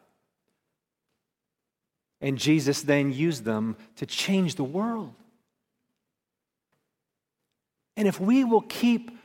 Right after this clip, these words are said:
our minds fixed on Jesus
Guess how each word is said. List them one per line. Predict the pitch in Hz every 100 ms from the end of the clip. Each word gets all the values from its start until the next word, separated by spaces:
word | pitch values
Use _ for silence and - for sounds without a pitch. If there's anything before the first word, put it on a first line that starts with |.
| _ _ _ _ _
our | 202 214 214
minds | 175 185 196 196 190 185 160 - - - - _ _ _
fixed | - 185 165 - - - -
on | 151 139
Jesus | 117 135 127 107 -